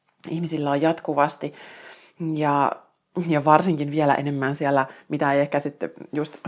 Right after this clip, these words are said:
<laughs> sa-, sanota ääneen, mutta tämmöisiä me hyvin paljon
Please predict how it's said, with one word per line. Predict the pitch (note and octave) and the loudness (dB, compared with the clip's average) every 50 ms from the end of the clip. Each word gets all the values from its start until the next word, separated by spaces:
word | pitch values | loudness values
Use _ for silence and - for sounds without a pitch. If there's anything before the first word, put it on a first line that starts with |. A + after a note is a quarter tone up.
| F3+ F3+ - | -12 -12 -10
<laughs> | E3+ F3+ - - | -10 -12 -12 -12
sa-, | - - - F#3 G3 F#3+ - | -16 -4 0 2 2 2 2
sanota | - - F3+ F#3 F#3 F3 D#3+ - - - | 2 2 4 4 4 2 2 0 2 4
ääneen, | F3+ F3+ E3 D#3 D3+ C#3+ C#3+ | 4 6 6 4 2 2 0
mutta | C#3+ C#3+ - D3 | -2 -4 -8 -4
tämmöisiä | - D#3 D3+ D3 D3+ D3+ - D3 C#3+ | -2 -2 -2 -2 -4 -4 -4 -4 -4
me | D3 D3 - - - - - - - _ - | -4 -6 -8 -10 -18 -20 -20 -20 -20 _ -4
hyvin | D3+ D#3 D#3 D3+ C#3+ | 0 0 0 0 2
paljon | D3+ D3 C#3+ C#3+ C#3 C#3+ | 2 4 4 4 4 4